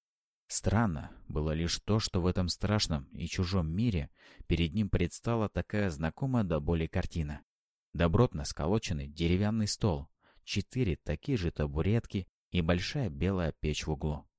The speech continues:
Но самое главное — запах. От него человеку стало не по себе.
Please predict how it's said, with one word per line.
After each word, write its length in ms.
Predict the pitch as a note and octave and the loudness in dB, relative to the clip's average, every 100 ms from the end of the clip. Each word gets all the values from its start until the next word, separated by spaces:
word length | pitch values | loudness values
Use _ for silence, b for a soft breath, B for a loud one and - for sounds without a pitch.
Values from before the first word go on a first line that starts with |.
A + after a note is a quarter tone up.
| _ | _
Но 120 | D2 | -12
самое 380 | D2 E2 D#2 C#2+ | -8 -4 -2 -4
главное — 480 | C#2+ D#2 D#2 D2 D2+ - | -2 -2 -2 -4 -8 -10
запах. 560 | C#2 C#2 C#2 - - _ b b b | -10 -8 -8 -8 -10 _ b b b
От 180 | D#2+ - | -4 -2
него 240 | F2+ G2 | 0 2
человеку 500 | - F#2 F2+ G#2 - | 2 2 2 0 0
стало 360 | - - G#2 G2 | -2 0 2 2
не 140 | F#2+ | 0
по 140 | F#2 F#2 | 0 0
себе. 460 | - D#2+ F2 D#2 | 0 2 0 -2